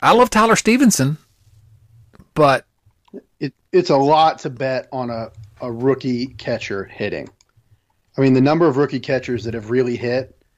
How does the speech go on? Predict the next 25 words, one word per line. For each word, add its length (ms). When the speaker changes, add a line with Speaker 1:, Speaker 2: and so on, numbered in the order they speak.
Speaker 2:
are 220
probably 360
on, 320
on 240
one 160
hand, 360
right? 340
Speaker 1:
Sure, 320
Speaker 2:
I 120
mean, 40
it's, 100
Speaker 1:
absolutely. 360
Speaker 2:
it's, 180
it's, 220
it's 220
Bench 640
and, 420
and 260
Piazza, 680
and 320
I 200
don't 140
know, 240
did 160
Joe, 240